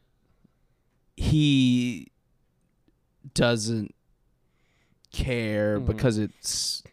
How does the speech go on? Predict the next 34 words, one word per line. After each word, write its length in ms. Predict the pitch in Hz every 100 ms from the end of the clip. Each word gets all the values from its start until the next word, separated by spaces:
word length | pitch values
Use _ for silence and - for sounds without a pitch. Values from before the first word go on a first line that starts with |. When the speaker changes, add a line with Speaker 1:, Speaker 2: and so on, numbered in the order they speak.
| _
Speaker 1:
feeling 340 | - 120 113 90
like 320 | 123 117 - - _ _ _ _ _ _ _ _ _ _ _ 160
it 160 | 139 _
is 360 | 156 165 180 156
his 200 | 170 151
son 360 | - 147 143 135
in 160 | 131
his 240 | 135 131 117
mind, 800 | 123 120 117 117 113 113 - - _ _ _ - 117
but 300 | 120 113 - _ _ _ _ _ _ _ - -
it's 220 | 151 139 -
filling 320 | 170 185 180
that 80 | 170
Speaker 2:
It's, 80 | 143
Speaker 1:
void, 200 | 143 131
and 120 | 127
he 120 | 143
Speaker 2:
yeah. 100 | 123
Speaker 1:
knows 340 | 139 139 139 123
it's 220 | 120 -
not 400 | 127 117 117 110 _ _ _ -
the 80 | 123
son. 200 | 113 -
Like, 280 | 127 117 -
it's 220 | 151 -
one 200 | 143 147
of 40 | 147
those 220 | 131 -
two 300 | - 160 135
things 580 | - 120 110 107 107 135
Speaker 2:
Mm-hmm. 80 | 117
Speaker 1:
where 160 | 117
it's 240 | 113 107 -
like, 420 | 113 104 101 -